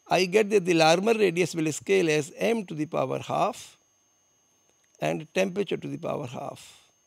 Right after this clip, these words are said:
This is the scaling. This will have charge dependence on and magnetic field dependence as well, but as far as the dependence on mass is concerned, this goes like this. What I wanted to m-,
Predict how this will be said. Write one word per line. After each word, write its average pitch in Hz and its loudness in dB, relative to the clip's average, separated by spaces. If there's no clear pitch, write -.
This 190 -4
is 196 -8
the 208 2
scaling. 170 -4
This 143 -10
will 151 -6
have 139 -6
charge 165 0
dependence 143 -10
on 139 -14
and 131 -14
magnetic 165 -6
field 180 -4
dependence 143 -8
as 180 0
well, 143 -4
but 143 -10
as 165 -2
far 208 -2
as 190 -2
the 185 -4
dependence 180 -6
on 165 -6
mass 185 2
is 220 -8
concerned, 156 -6
this 147 -10
goes 151 -8
like 165 -8
this. - -10
What 160 -4
I 202 4
wanted 175 0
to 160 -6
m-, 147 -6